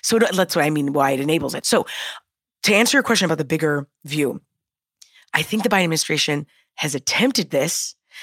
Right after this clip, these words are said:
and have faced those complications that you mentioned that typically people who haven't been in government figure out when, once they're inside government. Um, and they've seen that.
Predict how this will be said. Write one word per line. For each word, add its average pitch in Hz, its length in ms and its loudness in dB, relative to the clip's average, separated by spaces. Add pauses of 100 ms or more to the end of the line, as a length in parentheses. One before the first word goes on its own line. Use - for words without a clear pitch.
(220)
and 170 220 2
have 151 340 2
faced 196 460 0
those 165 160 0
complications 156 640 -2
that 165 100 -2
you 180 200 -2
mentioned 156 420 0
that 160 160 0 (480)
typically 165 440 -4
people 151 380 -2
who 139 180 -2
haven't 196 340 2
been 147 100 -2
in 139 80 -2
government 139 460 -4 (280)
figure 160 320 0
out 139 160 4
when, 151 220 -2
once 156 240 -2
they're - 160 -4
inside 151 380 -2
government. 156 500 -4 (580)
Um, 165 520 4 (500)
and 185 300 2
they've 165 160 0
seen 202 320 0
that. 156 360 0